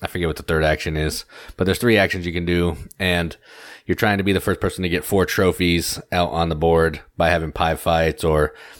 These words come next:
taking gems or apples back to the castle, whatever you can do. So if you like, uh, collecting things and fulfilling contracts and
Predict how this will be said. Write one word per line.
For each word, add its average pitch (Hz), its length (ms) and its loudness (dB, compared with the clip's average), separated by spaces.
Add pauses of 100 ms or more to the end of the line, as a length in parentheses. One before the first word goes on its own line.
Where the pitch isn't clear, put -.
(220)
taking 92 340 0
gems 87 340 0
or 80 80 2
apples 80 360 0
back 80 200 -2
to 85 60 -8
the 76 80 -6
castle, 82 540 0
whatever 107 220 2
you 90 120 0
can 87 100 -4
do. 80 240 0 (380)
So 104 320 2 (560)
if 87 120 -6
you 107 120 2
like, 110 320 2
uh, 101 340 4
collecting 110 440 0
things 104 480 2
and 90 180 0
fulfilling 98 420 0
contracts 95 680 0
and 82 200 -2